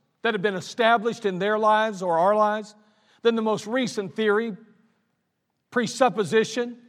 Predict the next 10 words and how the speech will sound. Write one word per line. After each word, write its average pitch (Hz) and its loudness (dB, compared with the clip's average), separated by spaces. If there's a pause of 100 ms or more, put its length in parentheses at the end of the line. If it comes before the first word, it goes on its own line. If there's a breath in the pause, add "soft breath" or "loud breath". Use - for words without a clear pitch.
(600)
or 240 4
view 240 -2
becomes 220 -4 (260)
their 214 0
measuring 196 0
tape 196 -6
for 202 -6
right 208 -2
and 220 -8
wrong. 220 -4